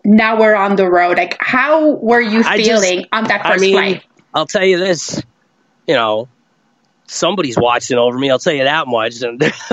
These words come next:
Speaker 2: I mean,
Speaker 1: <laughs>
Speaker 2: Sean and I are both Catholic. I think God definitely brought us together to do
Speaker 1: Yes,
Speaker 2: his work.
Speaker 1: I agree.
Speaker 2: I feel he brings certain people into cer-, I br-, he, he brings certain people together to do his work. Period. The end.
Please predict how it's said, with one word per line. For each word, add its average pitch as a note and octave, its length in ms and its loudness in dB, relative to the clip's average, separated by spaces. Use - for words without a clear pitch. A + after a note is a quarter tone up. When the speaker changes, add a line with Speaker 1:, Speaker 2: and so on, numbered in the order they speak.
Speaker 2:
I G3+ 120 -4
mean, F#3 400 0
Speaker 1:
<laughs> - 120 -10
Speaker 2:
Sean G3+ 320 0
and G#3 100 2
I G3+ 120 0
are F#3 100 0
both F3+ 280 0
Catholic. D#3+ 520 -6
I C3+ 80 -4
think C#3 360 -4
God C3+ 280 0
definitely C3+ 320 0
brought C3 240 2
us C3 120 -4
together B2+ 440 0
to C3 100 -12
do B2 260 -2
Speaker 1:
Yes, F#3+ 180 2
Speaker 2:
his A#2 60 0
work. A#2+ 280 2
Speaker 1:
I F3+ 60 2
agree. F#3 320 0
Speaker 2:
I - 20 -2
feel D3+ 180 2
he C#3 160 0
brings C#3 460 2
certain C3 420 -2
people C#3 480 -2
into C#3 220 -2
cer-, - 340 -2
I D#3 60 0
br-, G#3+ 200 -6
he, F#3 160 -2
he B3+ 80 4
brings C4 280 2
certain A3+ 220 2
people G#3 240 -2
together D#3+ 360 0
to C#3+ 100 -2
do C#3 160 2
his B2 220 2
work. A2 240 0
Period. F3+ 380 0
The B2 160 -4
end. G#2 180 -4